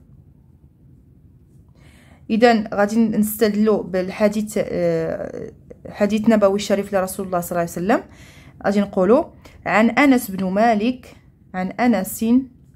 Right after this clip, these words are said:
بن مالك رضي الله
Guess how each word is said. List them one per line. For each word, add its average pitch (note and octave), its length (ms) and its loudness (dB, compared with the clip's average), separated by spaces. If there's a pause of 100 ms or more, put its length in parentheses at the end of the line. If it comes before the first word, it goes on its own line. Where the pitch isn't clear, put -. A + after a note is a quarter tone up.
(2000)
بن F3+ 220 -2
مالك G#3+ 840 0 (1600)
رضي A3 400 2
الله G3+ 760 0